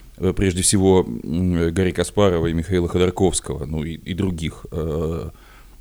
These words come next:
м, э, и других, э, оппозиционеров, других, э, активистов, э, участников, э, Российского комитета действия, я напомню, да, такой, э, зонтичной,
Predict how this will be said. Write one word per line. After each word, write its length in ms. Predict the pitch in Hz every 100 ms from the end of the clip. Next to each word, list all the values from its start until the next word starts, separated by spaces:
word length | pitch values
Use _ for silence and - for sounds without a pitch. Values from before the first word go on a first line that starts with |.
| - -
м, 200 | 85 87 85
э, 300 | 85 82 82
и 100 | 95
других, 380 | 98 92 90 -
э, 840 | - 82 80 80 76 67 87 - 85
оппозиционеров, 840 | - 82 80 90 92 120 165 151
других, 480 | 117 110 104 117 -
э, 240 | 95 92
активистов, 800 | 90 85 - 92 156 - 147 -
э, 100 | -
участников, 1120 | 104 104 101 101 87 92 - 92 90 82 80 - - - - -
э, 220 | 90 85
Российского 440 | 90 90 95 - 87
комитета 400 | 90 92 92 87
действия, 580 | 85 104 123 - 147
я 100 | 143
напомню, 420 | 135 135 139 123 104
да, 340 | 113 120 98
такой, 540 | 92 87 90 82 76 -
э, 340 | 82 82 85
зонтичной, 600 | 87 92 82 78 90 80